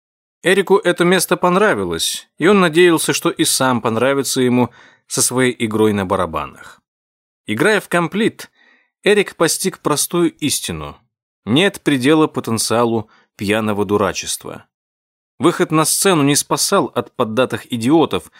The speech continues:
которые издевались над музыкантами, бросали бутылки и пытались ухватить инструменты.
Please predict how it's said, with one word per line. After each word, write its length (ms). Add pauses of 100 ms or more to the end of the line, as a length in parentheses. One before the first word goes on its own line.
(260)
которые 520
издевались 600
над 80
музыкантами, 840 (280)
бросали 420
бутылки 680 (320)
и 80
пытались 500
ухватить 560
инструменты. 840